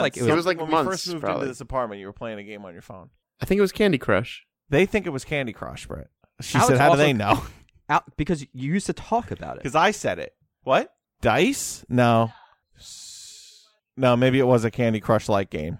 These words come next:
Speaker 1: Yeah, maybe you called
Speaker 2: But
Speaker 1: it
Speaker 2: something
Speaker 1: Candy
Speaker 2: with
Speaker 1: Crush, but you
Speaker 2: soda.
Speaker 1: didn't know what it was.
Speaker 2: But it seems like maybe it was something with soda.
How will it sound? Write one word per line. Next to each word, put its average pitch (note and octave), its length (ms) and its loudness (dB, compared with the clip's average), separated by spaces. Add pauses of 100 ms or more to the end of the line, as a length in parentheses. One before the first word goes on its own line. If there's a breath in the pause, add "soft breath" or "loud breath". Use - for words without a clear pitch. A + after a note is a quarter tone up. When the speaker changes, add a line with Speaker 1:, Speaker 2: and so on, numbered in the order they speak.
(280)
Speaker 1:
Yeah, A2 300 0
maybe C3 260 -2
you F#3+ 140 -8
called C3+ 320 2
Speaker 2:
But C#3 40 -8
Speaker 1:
it - 40 0
Speaker 2:
something B2+ 180 2
Speaker 1:
Candy A2+ 120 0
Speaker 2:
with A#2 100 -2
Speaker 1:
Crush, G2 140 2
but A#2+ 100 8
you A2 60 8
Speaker 2:
soda. G#2 140 4
Speaker 1:
didn't F#2+ 160 -2
know G2+ 120 -2
what F#2+ 120 -2
it E2 60 -6
was. F2+ 440 -4 (280)
Speaker 2:
But A#2 140 -2
it - 80 -20
seems B2 400 0
like A2 160 0
maybe A#2 220 0
it A2+ 40 0
was A2+ 120 -2
something A2 260 0
with G#2 140 -6
soda. F#2 400 -4